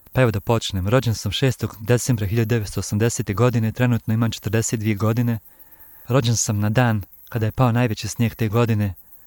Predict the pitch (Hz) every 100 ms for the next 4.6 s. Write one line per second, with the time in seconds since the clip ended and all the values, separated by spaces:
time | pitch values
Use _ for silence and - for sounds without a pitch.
0 | - - 117 120 113 135 - - 110 -
1 | 123 - - 143 - 113 104 104 104 110
2 | 107 - 110 104 107 104 90 - - -
3 | - 107 - 110 110 104 - 95 - -
4 | - 104 101 95 92 95